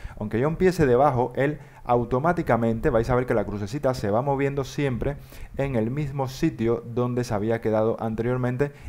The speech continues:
y donde yo voy reconociendo. Fijaros, si yo me vengo arriba, lógicamente él va a empezar en la nariz también.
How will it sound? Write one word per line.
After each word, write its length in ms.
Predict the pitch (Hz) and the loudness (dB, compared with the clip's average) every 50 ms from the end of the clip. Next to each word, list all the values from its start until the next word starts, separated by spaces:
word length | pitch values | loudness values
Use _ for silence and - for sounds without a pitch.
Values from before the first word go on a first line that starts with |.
| - - | -6 -4
y 180 | 147 147 - - - | -2 -2 -4 -4 -4
donde 480 | 120 113 123 120 117 117 110 110 107 107 | 0 0 2 2 2 2 2 2 2 2
yo 160 | 139 165 156 | 2 2 4
voy 180 | 135 135 135 | 4 4 4
reconociendo. 600 | 135 123 127 - 113 104 98 92 - 101 92 87 | 4 4 2 0 0 -2 -2 -4 -6 -6 -6 -6
Fijaros, 360 | - - 107 117 117 98 92 - | -4 -2 0 2 2 0 0 -2
si 100 | - 113 | -2 -2
yo 100 | 143 170 | 0 0
me 80 | 180 | 0
vengo 160 | 170 160 156 | 2 2 2
arriba, 360 | 135 123 127 127 127 156 175 170 - - - | 2 2 2 2 2 2 0 -4 -8 -10 -4
lógicamente 480 | - 123 135 143 135 135 139 143 143 147 | -2 0 0 2 2 0 0 0 0 0
él 80 | 131 | 2
va 40 | 131 | 2
a 40 | 135 | 0
empezar 300 | 131 131 117 - 147 151 | 2 0 -2 0 0 0
en 100 | 143 120 | 2 0
la 80 | 107 98 | 0 0
nariz 340 | 95 90 107 131 117 - | 0 -2 -2 -2 -2 -2
también. 360 | - 95 87 87 - - - | -4 -4 -4 -6 -10 -12 -12